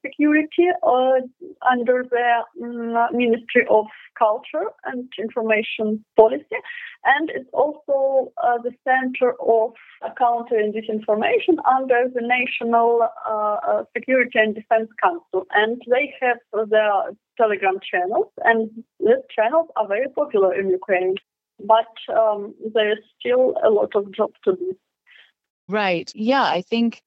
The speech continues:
Speaker 2: there is still a lot more work for you to do, for other people to do, but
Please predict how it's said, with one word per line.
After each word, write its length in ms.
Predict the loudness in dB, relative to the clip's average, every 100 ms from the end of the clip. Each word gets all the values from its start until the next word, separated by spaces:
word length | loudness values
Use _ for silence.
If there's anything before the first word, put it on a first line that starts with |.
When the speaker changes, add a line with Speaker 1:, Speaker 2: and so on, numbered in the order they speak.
| 0
Speaker 2:
there 160 | 2
is 120 | 2 -2
still 300 | -2 0 2
a 20 |
lot 380 | 2 0 0 -2 -4
more 500 | -4 0 2 2 0
work 460 | 0 -2 -2 _ -20 -20 _
for 260 | -12 -4 -2
you 360 | -2 0 0
to 180 | 0 -4
do, 260 | 0 2 2
for 160 | 0 -2
other 220 | 0 -2
people 320 | -6 -8 -8
to 140 | -8 -8
do, 300 | -2 -2 0
but 240 | 0 -2